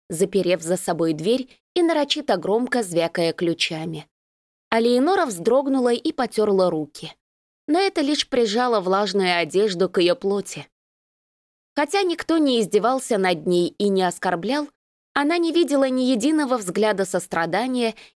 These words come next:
или поддержки среди своих похитителей. А выражения их лиц,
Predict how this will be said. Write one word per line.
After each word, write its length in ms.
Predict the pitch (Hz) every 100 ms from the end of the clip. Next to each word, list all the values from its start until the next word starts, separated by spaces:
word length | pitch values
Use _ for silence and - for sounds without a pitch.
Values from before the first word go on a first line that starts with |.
| -
или 180 | 294 277
поддержки 920 | 226 185 147 180 190 220 - 208 185 _
среди 400 | - - 196 170
своих 400 | 185 180 175 180
похитителей. 840 | - 180 185 - 165 - 165 156 - _ _ _ _
А 140 | - 202
выражения 720 | 214 202 208 208 196 180 175
их 120 | -
лиц, 360 | 220 285 -